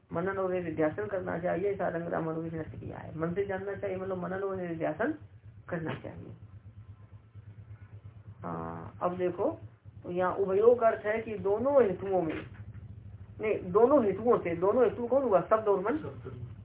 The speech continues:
Speaker 1: शास्त्र से जानना और मन से जानना।
Speaker 2: हम्म।
Speaker 1: तो शास्त्र और मन, उन दोनों हेतुओं से अस्तित्व उपलब्ध व्यस्त की परमात्मा है इस प्रकार जानने वाले का ही मन प्रसन्न हो जाता है। मन
Speaker 2: प्रसन्न।
Speaker 1: प्रसन्न हो जाता है, मतलब दोष रहित होता है, अत्यंत शांत होता है। देखिए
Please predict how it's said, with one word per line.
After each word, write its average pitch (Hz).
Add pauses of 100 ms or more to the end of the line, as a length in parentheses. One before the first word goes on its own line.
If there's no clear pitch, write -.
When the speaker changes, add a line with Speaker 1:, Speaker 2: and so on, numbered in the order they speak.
(1300)
Speaker 1:
शास्त्र 185
से 247
जानना 233
और 208
मन 262
से 277
जानना। 285
Speaker 2:
हम्म। 285
Speaker 1:
तो 196
शास्त्र 220
और 214
मन, 233
उन 220
दोनों 208
हेतुओं 202
से 156 (540)
अस्तित्व 247
उपलब्ध 226
व्यस्त 196
की 190
परमात्मा 190
है 220
इस -
प्रकार 196
जानने 190
वाले 180
का 175
ही 226 (260)
मन 208
प्रसन्न 226
हो 156
जाता 120
है। 151
मन 214
Speaker 2:
प्रसन्न। -
Speaker 1:
प्रसन्न 202
हो 175
जाता 175
है, 208
मतलब 190
दोष 208
रहित 180
होता 165
है, 180
अत्यंत 202
शांत 175
होता 160
है। 262
देखिए 151